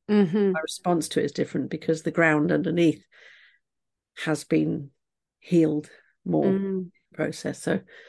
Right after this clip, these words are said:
Speaker 2: so just as the garden went through those transitions, so, so my experiences and my, um,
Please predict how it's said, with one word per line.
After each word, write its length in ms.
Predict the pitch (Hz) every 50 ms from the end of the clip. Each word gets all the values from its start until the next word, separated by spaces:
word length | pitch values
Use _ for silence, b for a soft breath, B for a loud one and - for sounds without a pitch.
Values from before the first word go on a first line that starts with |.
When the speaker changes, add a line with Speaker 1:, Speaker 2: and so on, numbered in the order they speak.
| B B B
Speaker 2:
so 160 | - - 175 160
just 320 | - 196 170 - - 170
as 100 | 156 151
the 100 | - 156
garden 560 | - 185 175 170 170 165 - 160 151 156 - b b b b b b b b b b b b b b b b b _ - -
went 280 | 185 170 165 160 -
through 240 | - - - 170 160
those 240 | 151 151 156 156 -
transitions, 800 | - - 160 151 147 147 175 160 156 - - 151 147 139 139 -
so, 440 | - - 165 160 156 151 156 156 156 - -
so 180 | - - 156
my 180 | 156 165 151 147
experiences 1000 | - - - - - 160 156 156 151 156 - - - - - - - - - - - - _ _ _ _ -
and 220 | - 135 151 156
my, 340 | 156 151 147 151 147 151 - - - _ -
um, 380 | 165 160 151 156 147 139 131